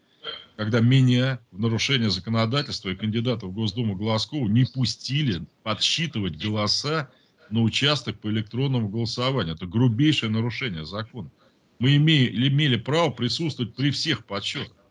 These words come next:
А тут выходит глава комиссии и говорит: "Вы нам там не нужны, вы нам мешать будете". Представляете?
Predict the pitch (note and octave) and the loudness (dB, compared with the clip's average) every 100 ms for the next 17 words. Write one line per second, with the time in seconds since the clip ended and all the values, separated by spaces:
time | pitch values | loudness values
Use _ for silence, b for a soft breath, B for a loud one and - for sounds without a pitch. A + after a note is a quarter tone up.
0 | _ _ _ _ _ A#2 E3+ C#3+ D3+ - | _ _ _ _ _ -4 -2 0 0 2
1 | E3+ G#2+ C#3+ D#3 D#3+ C#3+ A2 C3+ C#3 E3+ | 2 4 4 6 6 4 0 -2 -2 -2
2 | D#3 C3 A#2+ G#2 A2 E3+ E3 B2 A2+ A#2 | -4 -6 -6 -6 -2 0 0 0 -2 -4
3 | G#2 C3 D#3 D#3+ D#3+ D3 F#2+ F2 B2+ C#3 | -2 -2 0 0 0 0 -2 -4 -4 -2
4 | C3+ D#3 C#3 D#3 A2+ F#2+ G#2 D#2 - - | 0 0 0 -2 -4 -4 -8 -8 -14 -16
5 | - A2+ C#3+ D#3 | -8 -6 -4 -4